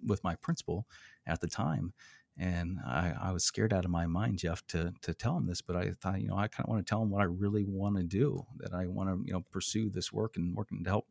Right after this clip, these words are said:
measure and develop resilience and all these other factors. And so I, I told him, I said, "You know, I, I don't wanna be a teacher. I don't wanna be a, a,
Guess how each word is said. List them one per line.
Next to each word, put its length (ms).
measure 560
and 80
develop 380
resilience 500
and 80
all 80
these 160
other 200
factors. 560
And 160
so 260
I, 280
I 40
told 220
him, 60
I 40
said, 220
"You 60
know, 120
I, 160
I 60
don't 180
wanna 160
be 160
a 60
teacher. 440
I 80
don't 100
wanna 160
be 280
a, 100
a, 420